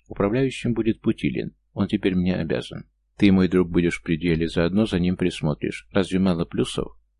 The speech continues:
Достаточно. Я все же несколько в раздрае. Сроду не думал размышлять о тех делах, в которые ты посвятил. Тебе и не требуется размышлять. Я рассказал лишь для понятия, что ты являешься маленьким винтиком большого благого дела.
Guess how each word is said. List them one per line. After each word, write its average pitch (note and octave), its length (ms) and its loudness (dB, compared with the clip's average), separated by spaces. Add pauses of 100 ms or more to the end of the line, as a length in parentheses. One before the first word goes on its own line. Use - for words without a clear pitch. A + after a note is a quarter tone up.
(380)
Достаточно. - 920 -4
Я A2+ 160 -4
все A2+ 180 -4
же A2+ 100 -4
несколько A2 400 -4
в G2 40 0
раздрае. F#2 640 -4
Сроду C3+ 300 -2
не B2 120 0
думал A2+ 240 0
размышлять F#2 540 -2
о F#2+ 100 -6
тех F2+ 220 -2
делах, E2+ 420 -2
в - 40 -20
которые G2 340 -2
ты F2+ 140 -8
посвятил. D2+ 640 -4 (720)
Тебе G#2 600 0
и G2 120 -2
не G2 120 2
требуется G2 600 -4
размышлять. F2+ 760 -2 (520)
Я A2+ 80 2
рассказал B2+ 380 -2
лишь A#2 160 -4
для A#2 120 0
понятия, A#2+ 600 -2
что - 180 -8
ты F2+ 100 -4
являешься E2+ 460 -2
маленьким F#2+ 480 0
винтиком A#2+ 480 -2
большого A2 540 0
благого F2 500 0
дела. B1+ 400 -8